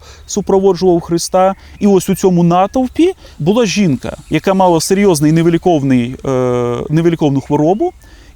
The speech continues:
і вона сама для себе вирішила, вона сама себе впевнила в тому, що коли вона принаймні доторкнеться до одягу Христа, хоча б до одягу Христа, то це стане причиною її зцілення.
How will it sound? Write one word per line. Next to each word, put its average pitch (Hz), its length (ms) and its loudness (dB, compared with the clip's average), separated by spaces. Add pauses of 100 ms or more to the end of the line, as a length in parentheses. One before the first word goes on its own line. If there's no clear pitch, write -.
(100)
і 185 160 0
вона 220 380 0
сама 240 320 0
для 180 120 -2
себе 202 240 -2
вирішила, 185 560 -2 (300)
вона 202 340 0
сама - 320 0
себе 175 220 0
впевнила 147 640 0
в - 120 -6
тому, 190 460 0 (400)
що - 160 -2
коли 226 260 2
вона 185 300 2
принаймні 202 560 2
доторкнеться 196 800 0
до 165 160 0
одягу 147 440 0
Христа, 147 560 -4
хоча 220 340 -2
б 151 60 -6
до 147 160 2
одягу 135 300 -4
Христа, 196 460 -4 (320)
то - 100 0
це 330 200 -2
стане 254 380 2
причиною 220 680 2 (240)
її 160 240 0
зцілення. - 640 -6